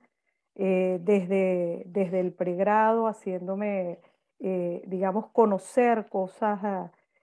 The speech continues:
eh, cosas nuevas, eh, eh, digamos, entrar como en disciplinas novedosas para nosotros en,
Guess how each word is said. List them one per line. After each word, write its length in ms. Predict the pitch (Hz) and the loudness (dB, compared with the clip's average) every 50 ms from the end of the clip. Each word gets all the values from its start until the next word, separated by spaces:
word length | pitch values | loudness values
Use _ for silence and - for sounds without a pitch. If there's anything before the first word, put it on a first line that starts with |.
| _ _ _ _ _ | _ _ _ _ _
eh, 440 | 208 196 190 185 185 180 175 175 180 - _ | -2 0 0 0 0 0 0 -2 -4 -8 _
cosas 340 | - 190 185 - 214 185 | -6 -6 -4 -4 -4 -2
nuevas, 600 | 214 208 214 220 214 214 214 220 220 214 214 202 | 0 0 2 2 2 2 4 4 4 4 2 2
eh, 260 | 214 202 190 185 180 - | 0 0 2 0 0 -2
eh, 520 | - 185 185 180 175 175 170 180 185 190 _ _ _ _ _ _ _ _ _ _ _ _ _ _ _ _ - | -4 -4 -4 -4 -4 -6 -6 -8 -14 -16 _ _ _ _ _ _ _ _ _ _ _ _ _ _ _ _ -8
digamos, 400 | 202 196 190 190 185 196 202 196 | -6 -4 -4 -2 -2 -2 -2 -2
entrar 600 | 214 190 190 185 - 240 247 247 233 220 220 220 | -2 -4 -4 -2 2 4 4 6 4 4 2 -2
como 240 | - 190 190 190 190 | -6 -4 -4 -4 -4
en 100 | 190 180 | -4 -4
disciplinas 840 | 190 190 - - 196 180 - - 214 214 214 214 214 220 220 202 | -6 -6 -8 -10 -12 -10 -6 -4 -2 0 0 0 -2 -2 -2 -2
novedosas 640 | 220 208 190 190 190 190 196 202 196 196 - 214 - | -2 -2 0 0 0 0 0 -2 -2 -4 -6 -8 -6
para 200 | - 214 202 196 | -4 -4 -4 -4
nosotros 500 | 190 185 185 - - 190 185 214 208 208 | -6 -8 -10 -8 -8 -6 -6 -6 -6 -6
en, 220 | 214 202 196 180 | -6 -6 -8 -10